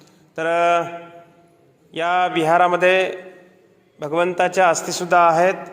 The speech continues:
आणि या सांची स्तूपावर भगवंताचे पटशिष्य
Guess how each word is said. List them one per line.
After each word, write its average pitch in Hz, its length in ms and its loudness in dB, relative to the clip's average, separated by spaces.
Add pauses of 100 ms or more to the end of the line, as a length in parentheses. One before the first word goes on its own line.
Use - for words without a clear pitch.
(560)
आणि 175 600 -2 (440)
या 175 340 -2
सांची 165 380 -2
स्तूपावर 170 580 0 (580)
भगवंताचे 175 640 -2
पटशिष्य 170 840 -2